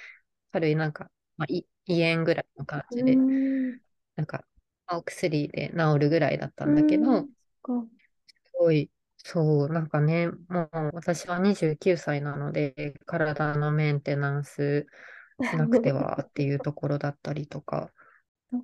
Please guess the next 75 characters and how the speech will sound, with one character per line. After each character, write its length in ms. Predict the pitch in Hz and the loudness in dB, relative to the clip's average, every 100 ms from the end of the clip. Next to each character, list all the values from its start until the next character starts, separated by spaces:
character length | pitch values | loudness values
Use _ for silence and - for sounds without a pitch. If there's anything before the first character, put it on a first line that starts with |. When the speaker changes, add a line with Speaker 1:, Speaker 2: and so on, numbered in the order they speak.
| _ | _
Speaker 2:
か、 260 | - 226 226 | -2 2 2
で 80 | 220 | 2
も 140 | 214 | -2
き 160 | 214 226 | -6 -12
つ 80 | - | -4
か 140 | 294 | -4
っ 100 | 294 | -2
た 100 | 247 | -4
で 140 | 233 | -4
す 140 | 220 208 | -4 -2
ね。 260 | 208 214 - | -2 -4 0
毎 220 | 226 285 | 2 2
日 400 | 277 240 - 220 | 2 0 -2 -4
っ 60 | 202 _ | -4 _
て、 300 | 190 185 190 _ _ _ _ _ _ _ _ _ _ | 0 0 -2 _ _ _ _ _ _ _ _ _ _
だ 80 | 233 | -6
っ 20 | 226 | -4
て 100 | 226 | -4
食 200 | 254 269 | 0 0
べ 120 | 247 | 0
た 140 | 240 | 0
も 140 | 220 214 | 0 2
の 140 | 220 | 2
が、 200 | 214 208 | 0 0
<laughs> 220 | 226 - _ _ _ _ _ _ _ _ _ _ _ _ - | -2 -4 _ _ _ _ _ _ _ _ _ _ _ _ -4
体 320 | 262 247 254 | -2 0 -2
に 160 | 254 254 | -2 -2
あ 60 | |
ん 100 | 254 | -2
ま 100 | 247 | -2
り 60 | 247 | 0
Speaker 1:
そ 220 | 247 190 | 4 4
う。 100 | 190 _ _ | 2 _ _
Speaker 2:
栄 140 | 254 247 | 0 2
養 180 | 254 247 | 2 -2
が 140 | 240 | -6
い 20 | |
っ 40 | 233 | -4
て 180 | - | -2
な 160 | 247 247 | 0 0
い 20 | |
っ 40 | 233 | -2
て 80 | 220 | -4
こ 80 | |
と 80 | 220 | -2
で 160 | 214 214 | -2 -4
す 100 | 214 | -4
も 160 | 190 | -2
ん 80 | 196 | -2
ね。 220 | 202 208 220 _ _ _ | -2 -4 -8 _ _ _
Speaker 1:
だ 100 | - | -4
か 160 | - 190 | 0 0
ら 140 | 180 | 0
結 220 | - 202 - | -2 -4 0
構 300 | 175 165 151 | 4 4 4
ボ 160 | - 180 | 2 2
ロ 120 | 170 | 2
ボ 120 | 175 | 4
ロ 100 | 175 | 4
だ 120 | 170 | 2
っ 100 | 170 | -2
た 120 | - | -6
か 140 | 151 147 | -8 -6
も 140 | 147 | -6
し 120 | - 156 | -6 -6
れ 80 | 147 | -6
な 240 | 143 - | -4 -2
い。 40 | |
Speaker 2:
ね、 280 | 220 226 226 | 2 4 4
Speaker 1:
な 80 | - | 2
ん 60 | 240 | 0
か。 140 | 254 | 0
Speaker 2:
そ 40 | 240 | 0
う 40 | |
で 120 | 226 | -2